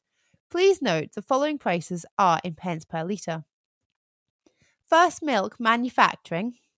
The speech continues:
thirty-six point eight five. Muller, Muller Direct Scotland, thirty-six point seven five. Graham's, thirty-six.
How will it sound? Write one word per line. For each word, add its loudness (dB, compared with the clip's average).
thirty-six 2
point -6
eight -4
five. -2
Muller, 0
Muller -2
Direct 0
Scotland, -6
thirty-six 0
point -4
seven -2
five. -2
Graham's, 0
thirty-six. -2